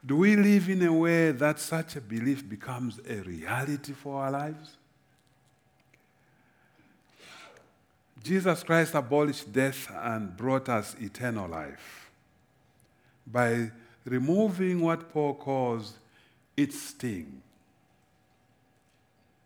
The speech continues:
First, in order to manage time for us, to manage it well,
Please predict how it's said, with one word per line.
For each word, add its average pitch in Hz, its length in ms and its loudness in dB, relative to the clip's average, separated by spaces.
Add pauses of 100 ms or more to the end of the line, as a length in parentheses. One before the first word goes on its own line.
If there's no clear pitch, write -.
(2250)
First, 180 340 0
in 165 200 4
order 226 300 4
to 196 120 -4
manage 165 480 2
time 139 320 2
for 107 240 -2
us, - 460 -2 (1120)
to 131 100 -4
manage 151 400 6
it 123 160 0
well, 120 300 2